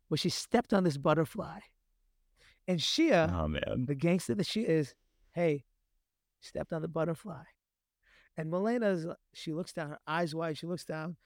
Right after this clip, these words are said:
Speaker 1: and she freaks the fuck out. She's like, "No,
Speaker 2: Oh, man.
Speaker 1: I've stepped on the butterfly." Let me, Blake, this was a freak out, the likes of which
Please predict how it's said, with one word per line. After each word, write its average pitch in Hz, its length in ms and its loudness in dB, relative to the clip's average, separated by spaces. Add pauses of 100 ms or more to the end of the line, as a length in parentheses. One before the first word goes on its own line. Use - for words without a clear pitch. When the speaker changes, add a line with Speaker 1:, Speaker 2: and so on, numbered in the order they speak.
(300)
Speaker 1:
and 147 100 -12
she 190 240 -4
freaks - 800 -2 (280)
the 175 320 4
fuck 196 320 2
out. 175 480 0 (260)
She's 220 220 -4
like, 226 160 -2 (320)
"No, 370 60 -14 (480)
Speaker 2:
Oh, - 20 6
man. 120 680 8
Speaker 1:
I've - 80 -6
stepped - 320 -4
on 571 120 0
the 571 100 4 (140)
butterfly." 523 1040 -2 (240)
Let 180 140 -10
me, 254 60 -14 (480)
Blake, 151 400 -2 (260)
this 156 240 -6
was 202 240 -4
a 165 80 0
freak 151 380 -6
out, 175 360 -8 (1120)
the 156 140 0
likes 180 280 0
of 180 80 -2
which 185 220 0